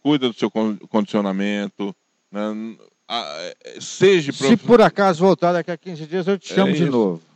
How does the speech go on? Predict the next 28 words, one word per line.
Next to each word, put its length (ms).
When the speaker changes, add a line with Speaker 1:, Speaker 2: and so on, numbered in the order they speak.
Speaker 1:
Seja 400
profissional, 840
né? 220
Você 120
tá 140
liberado 380
pra 100
ir 60
pra 120
casa, 160
mas 180
seja 260
profissional. 480
Não, 360
não 180
descuida 460
do 60
seu 200
corpo, 400
não 160
vai 640
ficar 200
comendo 240
macarronada 720
todo 300
dia, 420
né? 240
Então, 480